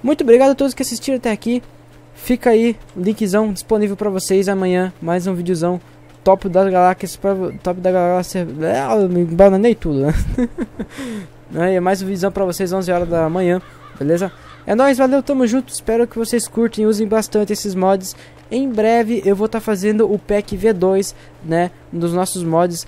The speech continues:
Quando atingir sessenta mil inscritos, a gente vai tá batendo aí, fazendo, liberando o pack V dois, né, com atualizações de mods que foram lançando, beleza? É nóis, tamo junto, valeu, galera.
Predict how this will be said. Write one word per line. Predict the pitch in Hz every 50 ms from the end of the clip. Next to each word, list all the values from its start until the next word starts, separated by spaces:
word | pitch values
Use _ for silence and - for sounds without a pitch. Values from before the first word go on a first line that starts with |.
| - - -
Quando | - - 196 208 208
atingir | 196 - 208 208 185 175 196 202
sessenta | - - 208 190 - - 214 214 214 226
mil | 208 202 208 214
inscritos, | 214 208 - - - 185 202 202 - 185 180
a |
gente | 180 190 185 - 185
vai | 175 180 175
tá | - 175 175 175
batendo | 175 180 - - 170 175 180 175
aí, | 160 156 170 165 - - - - -
fazendo, | - - 165 147 165 170 170 175
liberando | 175 175 170 175 170 170 175 175
o |
pack | - - 185 185 - 185
V | 170 226 226
dois, | 202 202 202 214 - - - - - - -
né, | - 156 170 190 190 -
com | - - 190
atualizações | 196 202 - 202 202 196 202 190 - - 185 185 190 185
de | 190
mods | 185 180 175 180 190 180 -
que | - - 185
foram | - 190 185 190
lançando, | 196 202 214 196 - 160 143 135
beleza? | 127 135 170 226 247 262 220 - - - - - - -
É | -
nóis, | 285 302 294 285
tamo | - 302 285 262 240
junto, | 240 285 262 285
valeu, | 247 254 254 262 254
galera. | 254 254 254 254 254 254